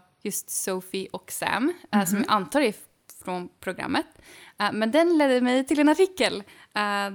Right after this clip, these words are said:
Speaker 1: där det faktiskt står att de har dejtat innan programmet.
Speaker 2: Va?
Speaker 1: De har haft någon liten fling. Jag ska se om jag kan ta upp den.
Speaker 2: Nej.
Speaker 1: Eh, <clears throat> där, som,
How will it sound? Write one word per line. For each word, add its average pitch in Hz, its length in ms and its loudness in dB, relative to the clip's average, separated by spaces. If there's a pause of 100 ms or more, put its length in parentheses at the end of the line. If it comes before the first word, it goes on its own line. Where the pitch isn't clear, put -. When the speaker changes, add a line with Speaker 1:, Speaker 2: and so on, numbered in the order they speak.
Speaker 1:
där 208 300 2
det 214 100 -4
faktiskt - 420 -6
står 262 380 0
att - 180 -2
de 190 240 -6
har 208 100 -6
dejtat 190 420 -8 (100)
innan 208 420 0
programmet. 220 500 -4
Speaker 2:
Va? 202 380 0 (320)
Speaker 1:
De 233 140 0
har 240 100 4
haft 294 300 0
någon 269 120 2
liten 214 400 -2
fling. 254 600 -4
Jag 208 120 -6
ska 226 120 -8
se 202 120 -8
om 190 60 -10
jag 190 100 -12
kan 190 100 -10
ta - 80 -12
upp - 240 -12
den. 220 380 -2
Speaker 2:
Nej. 196 360 -2 (260)
Speaker 1:
Eh, 208 600 -2 (420)
<clears throat> 247 300 -2
där, 226 340 -4
som, 220 360 -4